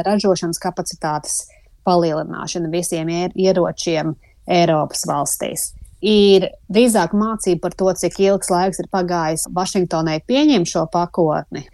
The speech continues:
Lielākā mācība, kāda Eiropai būs nepieciešama, ir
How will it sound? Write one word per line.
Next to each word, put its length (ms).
Lielākā 400
mācība, 420
kāda 300
Eiropai 480
būs 160
nepieciešama, 680
ir 160